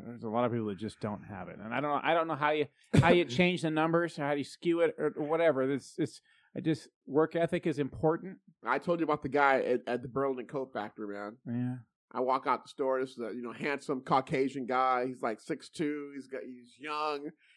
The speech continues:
Speaker 2: and he's asking me for money. And I'm like, "Dude, you're already ahead of the fucking game. You're asking me for money? Are you
Speaker 1: Yeah.
Speaker 2: kidding me right now? You're
Speaker 1: Yeah.
Speaker 2: kidding me, right?
Speaker 1: <laughs>
Speaker 2: I got four kids. You're asking me for money. You're kidding me."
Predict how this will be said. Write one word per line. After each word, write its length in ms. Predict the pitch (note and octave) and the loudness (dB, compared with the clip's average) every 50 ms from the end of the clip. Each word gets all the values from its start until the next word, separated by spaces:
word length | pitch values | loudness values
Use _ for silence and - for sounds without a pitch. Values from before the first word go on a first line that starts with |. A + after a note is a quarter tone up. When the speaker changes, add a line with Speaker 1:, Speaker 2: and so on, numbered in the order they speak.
| _ _ _ | _ _ _
Speaker 2:
and 100 | - C3 C#3+ | -4 -2 0
he's 120 | D3 C#3 | 2 4
asking 320 | C3+ B2+ C#3 D3 - C3+ | 4 4 4 2 0 -2
me 60 | C3 B2+ | -2 -2
for 140 | - B2+ | -2 -2
money. 360 | B2+ B2 A#2 A2+ G#2 - - - _ - | -2 -2 -2 -2 -4 -8 -12 -16 _ -16
And 120 | - C#3+ C#3 | -8 -6 -4
I'm 120 | C#3 C#3 | -4 -2
like, 240 | C#3 B2+ B2 A2+ A2+ | -2 -2 -2 -2 -2
"Dude, 180 | D3 D#3 D3 C#3 | -2 -2 -2 0
you're 160 | E3 F3+ F3 | 0 2 4
already 180 | D#3 C#3+ B2 B2 | 4 2 2 0
ahead 160 | D3 D3 C3+ | -2 -4 -4
of 60 | B2+ | -4
the 60 | B2 | -6
fucking 320 | - - C3+ A#2+ - A#2+ A2 | -6 -6 -6 -6 -8 -8 -8
game. 320 | A2 A#2+ A2+ G#2 - C3 _ - | -6 -6 -6 -6 -8 -12 _ -12
You're 180 | - B2 C3 C3 | -6 -2 0 0
asking 280 | B2+ B2+ B2+ - B2 | 0 -2 -4 -6 -6
me 80 | A#2+ B2 | -4 -4
for 140 | C3 - C#3+ | -4 -4 -2
money? 300 | C#3 D3 D3 D#3 D#3 - _ _ _ _ _ _ _ _ _ - | -2 -2 -2 -2 -4 -8 _ _ _ _ _ _ _ _ _ -6
Are 20 | C3 | -6
you 60 | B2 | -4
Speaker 1:
Yeah. 60 | A2+ | -2
Speaker 2:
kidding 160 | - D3 C#3 D3 | -2 -2 -2 -2
me 80 | D3+ | -2
right 180 | D3 D3 D3+ - | -2 -2 -2 -2
now? 280 | C#3 D3+ D#3 D#3 D#3 - _ _ _ _ _ _ _ - | -2 -4 -4 -4 -6 -12 _ _ _ _ _ _ _ -8
You're 100 | C3+ C3+ | -6 0
Speaker 1:
Yeah. 60 | - | 2
Speaker 2:
kidding 180 | F3 D#3+ C#3 A2+ | 2 2 2 0
me, 80 | F#2+ | -4
right? 320 | F#2 F#2+ G#2+ A#2 C3 B2+ - _ - C3 - | -6 -6 -6 -6 -6 -8 -10 _ -12 -12 -6
Speaker 1:
<laughs> 220 | _ F3+ D#3+ - | _ -6 -4 -2
Speaker 2:
I 60 | C#3 D3+ | 0 2
got 200 | E3 D3 - - | 2 2 6 8
four 160 | E3+ E3+ D#3+ | 10 10 10
kids. 420 | - - D#3+ E3 E3+ E3 - - - | 10 8 6 6 6 2 -2 0 4
You're 100 | C3+ D3 | 6 6
asking 240 | D#3 E3 - - D3 | 6 6 4 0 -6
me 60 | - | -2
for 80 | D3 D3 | 0 2
money. 260 | C3+ A#2 G2+ - - _ _ _ _ _ _ _ _ _ _ _ _ _ _ _ _ _ _ _ _ _ _ _ _ | 4 2 2 0 -6 _ _ _ _ _ _ _ _ _ _ _ _ _ _ _ _ _ _ _ _ _ _ _ _
You're 100 | C#3 D3 | -4 0
kidding 280 | - - G3 D3 G2 - | 4 4 4 4 2 -2
me." 120 | - - | -14 -20